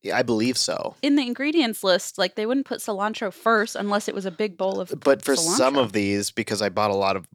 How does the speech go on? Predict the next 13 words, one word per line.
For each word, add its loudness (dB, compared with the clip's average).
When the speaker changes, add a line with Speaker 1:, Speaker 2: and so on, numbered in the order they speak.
Speaker 1:
microwave -2
meals -6
<laughs> -12
recently, -4
um, 2
for 2
many 2
of -2
these, 0
they 0
have 0
the 0
different, -2